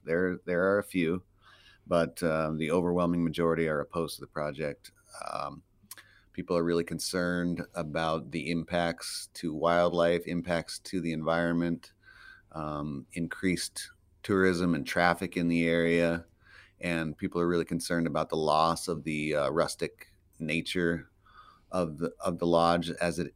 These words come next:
currently exists. And, um, people are worried about, you know, just ruining the quiet solitude of Holland Lake, which really is a, you know, a pretty quiet, pretty quiet lake,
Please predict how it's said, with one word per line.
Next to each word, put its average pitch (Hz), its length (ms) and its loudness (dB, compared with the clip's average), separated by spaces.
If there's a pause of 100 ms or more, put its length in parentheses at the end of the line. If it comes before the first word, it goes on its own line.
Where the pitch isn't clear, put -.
currently 85 360 0
exists. 90 540 2
And, 71 360 -2
um, 73 360 -4 (460)
people 87 220 -2
are 82 100 4
worried 82 240 4
about, 76 420 0 (560)
you 87 100 0
know, 80 120 0
just 78 240 -4
ruining 87 420 4
the 78 80 0
quiet 85 380 4
solitude 85 440 4
of 78 80 -4
Holland 82 340 2
Lake, 87 240 0
which 69 180 -4
really 78 280 0
is 78 220 -2
a, 71 300 0
you 87 80 -6
know, 73 100 -4
a 69 60 -6
pretty 76 220 -6
quiet, 78 500 -2 (600)
pretty 80 160 -8
quiet 73 380 -4
lake, 87 560 0